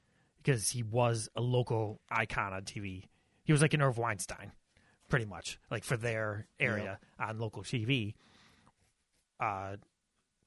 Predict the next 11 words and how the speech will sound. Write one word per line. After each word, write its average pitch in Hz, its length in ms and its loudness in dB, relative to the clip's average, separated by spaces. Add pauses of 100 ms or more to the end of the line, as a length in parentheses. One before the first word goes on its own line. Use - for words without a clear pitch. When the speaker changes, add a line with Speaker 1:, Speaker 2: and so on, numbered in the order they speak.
(360)
Speaker 1:
or 180 100 6
like 160 140 6
a 156 40 6
Lance 123 260 0
Russell. - 340 0 (520)
But 123 220 4 (340)
Stu, 143 580 4 (1040)
I 123 120 0
guess, 117 320 0
defended 113 500 0
Ed 113 320 0